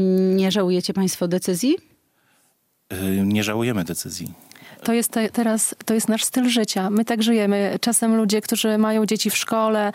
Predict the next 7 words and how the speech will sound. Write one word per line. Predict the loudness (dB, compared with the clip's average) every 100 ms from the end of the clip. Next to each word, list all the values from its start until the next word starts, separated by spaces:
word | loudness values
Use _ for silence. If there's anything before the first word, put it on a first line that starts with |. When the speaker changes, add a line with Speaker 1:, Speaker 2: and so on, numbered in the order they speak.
| -6 -10 -6
Speaker 3:
pracują, | -4 -2 0 2 2 2 2 0 -2 -6 -6 -2 2 2 2
y, |
są | 0 -2
w | -2
tym | 0 0
takim, | 0 2 4 4 4
y, | 2 0 0 0 0 0 -2